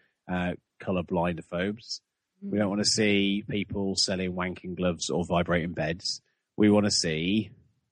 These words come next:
Speaker 1: people that make games and have a passion for it. And unfortunately, the one game that w-, I think we all look forward to trying, uh, was somebody with no passion, no technical ability, and a complete failure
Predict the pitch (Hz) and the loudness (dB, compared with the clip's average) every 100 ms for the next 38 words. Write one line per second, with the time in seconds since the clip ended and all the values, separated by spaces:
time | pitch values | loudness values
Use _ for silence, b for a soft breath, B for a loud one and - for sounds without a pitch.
0 | _ _ _ _ 98 95 90 123 98 95 | _ _ _ _ -6 -2 2 2 2 2
1 | 90 87 - 101 95 113 - 90 - 78 | 0 -2 -4 -4 -2 -2 -2 -10 -12 -10
2 | 69 - _ _ 101 113 107 - _ _ | -10 -16 _ _ -4 -2 -2 -6 _ _
3 | 113 113 175 95 - 85 82 104 123 _ | -4 4 4 2 -6 -10 -4 -2 -4 _
4 | _ _ _ _ _ _ _ _ 110 110 | _ _ _ _ _ _ _ _ -6 0
5 | 113 135 127 120 117 107 107 107 - _ | 4 4 4 4 4 2 2 0 0 _
6 | - 101 - 110 101 110 127 117 98 95 | -10 -6 -4 -4 0 6 8 8 4 0
7 | 95 101 107 - 117 104 90 - - 78 | -2 -2 -4 -2 0 0 -2 -8 -12 -6
8 | 85 98 110 123 _ _ _ _ - 107 | -2 0 -2 -6 _ _ _ _ -4 -2
9 | 95 104 101 - 107 104 101 120 117 - | -2 -4 -6 -4 -4 -4 -2 2 2 0
10 | 90 - - 101 98 110 _ _ _ - | -6 -8 -8 -8 -8 -12 _ _ _ -6
11 | 107 101 - - - 92 87 90 87 - | -2 -2 -4 -10 -10 -10 -6 -4 -4 -2
12 | 98 98 101 - _ _ 90 95 - 101 | 0 0 -2 -10 _ _ -6 -6 -8 -6
13 | 101 - - 95 92 92 | -4 -4 -2 0 2 0